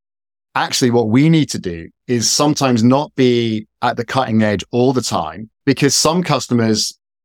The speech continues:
"Okay, that's nice, but I just wanna do maybe quite basic, simple stuff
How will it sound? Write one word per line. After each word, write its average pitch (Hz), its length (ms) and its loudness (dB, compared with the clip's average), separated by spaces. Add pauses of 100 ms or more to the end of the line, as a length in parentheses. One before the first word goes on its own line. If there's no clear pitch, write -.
(180)
"Okay, 131 240 -4
that's 117 240 -2
nice, 143 260 4
but 127 100 0
I 117 120 0
just 127 180 -2
wanna 120 180 0
do 113 160 4
maybe 110 360 2
quite 107 300 -4
basic, 113 340 -2
simple 165 300 2
stuff 85 280 -4